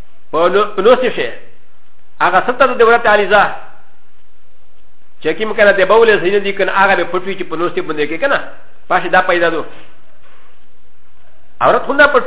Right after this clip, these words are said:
ډول ورنه به دلیل شي، ګنډې به دلیل شي کنه.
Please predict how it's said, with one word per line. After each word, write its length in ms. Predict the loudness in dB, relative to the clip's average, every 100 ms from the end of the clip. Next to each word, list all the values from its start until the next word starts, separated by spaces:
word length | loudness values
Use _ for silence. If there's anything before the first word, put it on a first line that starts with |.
| 4
ډول 380 | 2 4 0 0 -6 -4
ورنه 300 | 2 4 4
به 100 | 4
دلیل 360 | 2 2 2 2
شي، 120 | -4
ګنډې 280 | -2 -2 0
به 60 | 0
دلیل 400 | -2 -2 0 -2
شي 100 | -2
کنه. 260 | 0 0